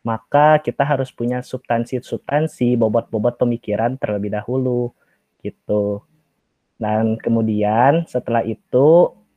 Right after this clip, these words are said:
eh, tips dari saya, setelah banyak belajar, kita harus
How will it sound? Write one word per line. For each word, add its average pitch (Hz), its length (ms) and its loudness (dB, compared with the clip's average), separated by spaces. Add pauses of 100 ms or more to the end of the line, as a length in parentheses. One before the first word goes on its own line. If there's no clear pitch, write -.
(220)
eh, 117 560 4 (160)
tips - 320 -8
dari 117 320 -4
saya, 135 560 -2 (720)
setelah 123 400 0
banyak 117 320 0
belajar, 113 480 0
kita 160 480 0
harus 120 880 -6